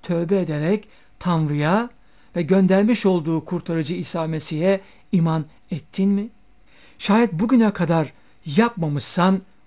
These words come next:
bugün yap. Çünkü Tanrı'nın sözü şöyle diyor: "Eğer bugün onun sesini işitirseniz yüreklerinizi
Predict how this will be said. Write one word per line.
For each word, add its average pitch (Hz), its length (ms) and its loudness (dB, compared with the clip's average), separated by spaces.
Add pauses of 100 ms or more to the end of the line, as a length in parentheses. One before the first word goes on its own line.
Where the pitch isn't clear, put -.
bugün 147 340 -2
yap. 123 320 -8 (960)
Çünkü 165 360 -4
Tanrı'nın 165 360 0
sözü 175 460 2 (220)
şöyle 175 400 2
diyor: 123 300 -10 (760)
"Eğer 190 300 4
bugün 220 520 4 (440)
onun 220 400 6
sesini 165 680 -2
işitirseniz 170 880 -2 (500)
yüreklerinizi 160 920 -2